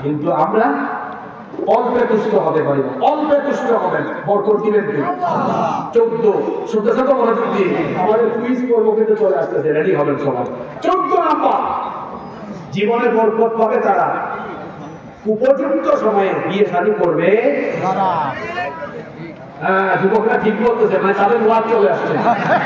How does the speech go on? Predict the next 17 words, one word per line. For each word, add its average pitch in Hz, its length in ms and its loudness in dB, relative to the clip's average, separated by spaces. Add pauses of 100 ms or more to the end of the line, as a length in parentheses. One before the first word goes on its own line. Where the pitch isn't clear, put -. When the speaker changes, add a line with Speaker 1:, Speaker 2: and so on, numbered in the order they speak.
(160)
Speaker 1:
ওই 302 60 4
আজকে - 540 2
আমি 220 400 2
আপনাদের 254 300 2
এলাকার 262 340 2
একটা 254 240 2
জিনিস 208 260 0
দেখে 220 180 4
আমার 202 160 2
ভালো 196 320 2
লাগছে। 156 260 -2 (800)
এই 175 60 0
যে 233 60 4
এখানে 233 340 2
একজন 214 400 2
ছেলে 208 180 2
দেখো, 185 240 0